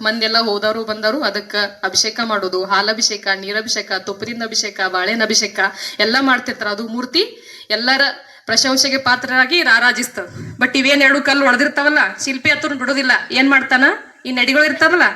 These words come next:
ಫಸ್ಟ್ನೇ ಕಲ್ಲ ನಡಿ ಮಾಡ್ತಾನ, ಎರಡನೇ ಕಲ್ಲ ಕಂಬ ಮಾಡ್ತಾನ.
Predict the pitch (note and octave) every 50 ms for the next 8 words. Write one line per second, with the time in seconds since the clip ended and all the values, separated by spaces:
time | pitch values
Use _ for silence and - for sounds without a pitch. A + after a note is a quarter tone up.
0 | - - B3 B3 - C#4 C#4+ C#4 C#4+ C4+ C4 B3 A#3+ A#3+ B3 C#4+ C#4+ C#4+ C4 -
1 | - A3 G3+ A#3 E4+ - - - - A#3+ B3 A#3+ A#3 C4+ D4+ D4+ D4+ C4 C4 D#4
2 | D#4 - C4 A#3+ A#3 C#4 C#4 C4+ B3 G#3+ - - F#3